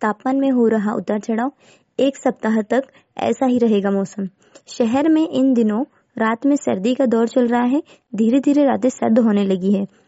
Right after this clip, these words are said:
हालांकि पिछले सालों के मुकाबले इस बार पहले पखवाड़े में सर्दी कम है। इस बार अब तक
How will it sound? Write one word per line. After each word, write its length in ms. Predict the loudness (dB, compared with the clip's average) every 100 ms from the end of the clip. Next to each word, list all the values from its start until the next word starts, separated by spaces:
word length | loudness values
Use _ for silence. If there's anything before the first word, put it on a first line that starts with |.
| _ _
हालांकि 520 | -2 0 0 0 -2 -2 _ _ _
पिछले 300 | -6 0 0
सालों 300 | 2 2 2
के 100 | 2
मुकाबले 480 | 0 2 0 2 0
इस 200 | 0 -2
बार 160 | 0 0
पहले 320 | 0 0 0
पखवाड़े 420 | 0 -2 0 0
में 100 | 0
सर्दी 340 | -2 -6 -4 -4
कम 280 | -2 -2
है। 180 | 0 -2 -6 _ _ _ -6
इस 120 | -4 0
बार 280 | 0 0 -4 _
अब 140 | -8 -4
तक 120 | -2